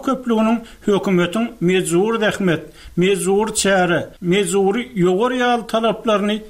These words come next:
esasan mätäçlik zerarly kabul edýänliklaryny aýdýarlar. Ýöne mejbur zähmet döwletiň paýty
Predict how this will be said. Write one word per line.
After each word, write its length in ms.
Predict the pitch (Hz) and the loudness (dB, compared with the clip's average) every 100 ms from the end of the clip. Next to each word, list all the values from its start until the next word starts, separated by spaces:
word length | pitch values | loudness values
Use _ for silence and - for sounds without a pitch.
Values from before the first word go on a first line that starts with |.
| - | -4
esasan 680 | 202 185 190 170 196 202 208 - | -2 0 0 0 0 -2 -4 -4
mätäçlik 720 | 175 185 180 180 175 175 - | 0 0 2 0 0 -4 -8
zerarly 600 | 254 240 220 202 202 190 | -2 2 2 2 0 -6
kabul 340 | - 180 214 240 | -4 -2 0 0
edýänliklaryny 800 | 233 202 196 190 185 190 185 185 | 0 0 0 0 -2 0 2 2
aýdýarlar. 520 | 180 175 170 147 113 - - | 2 2 0 -2 -8 -12 -8
Ýöne 380 | - 180 185 226 262 - | 0 2 2 0 -4 -4
mejbur 500 | 185 190 160 180 214 247 | 0 0 2 0 2 0
zähmet 480 | 247 - 214 226 - | -2 0 -2 -4 -2
döwletiň 460 | 196 180 175 175 226 226 - | 2 2 2 0 -4 -6 -2
paýty 320 | 190 170 - | 0 0 -4